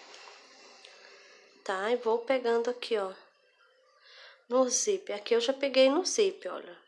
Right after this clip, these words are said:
Aqui eu já peguei no pontinho lá. E aqui também,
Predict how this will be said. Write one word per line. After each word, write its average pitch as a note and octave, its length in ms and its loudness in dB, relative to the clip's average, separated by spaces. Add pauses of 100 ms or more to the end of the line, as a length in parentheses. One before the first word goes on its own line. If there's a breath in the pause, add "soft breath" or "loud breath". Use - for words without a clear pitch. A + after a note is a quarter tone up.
(1400 loud breath)
Aqui F#3+ 220 -2
eu A#3 40 2
já C#4 140 4
peguei B3 360 4
no B3 280 6
pontinho B3+ 960 4
lá. A3+ 520 2 (880 loud breath)
E A3+ 120 0
aqui A#3+ 400 2
também, G3 760 2